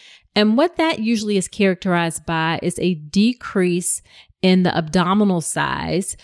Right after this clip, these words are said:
So a decrease in the liver volume, a decrease in the fat around the, the baby's abdomen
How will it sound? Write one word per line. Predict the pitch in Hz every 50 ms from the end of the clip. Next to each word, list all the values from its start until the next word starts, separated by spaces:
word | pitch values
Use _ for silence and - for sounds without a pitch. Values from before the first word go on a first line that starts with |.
| _ _ -
So | - - - 196 185 175 165
a | 139 175
decrease | 170 156 196 208 202 - - 214 208 202 - -
in | - 160
the | 160 151
liver | 156 160 185 196 190 208 202 190
volume, | 180 196 185 185 185 185 185 185 185 185 180 180 180 -
a | - 151
decrease | 143 - 180 190 - - - 190 175 180 175 - -
in | 156 160 160
the | 160 156
fat | - - - - 185 175 185 180 98 - - - - - - - -
around | - 175 175 165 175 180 170 175 175 175
the, | 160 170 160 160 151 - -
the | - 180
baby's | 156 175 180 175 170 175 170 - - -
abdomen | 175 180 180 180 175 175 160 156 151 151 151 165 160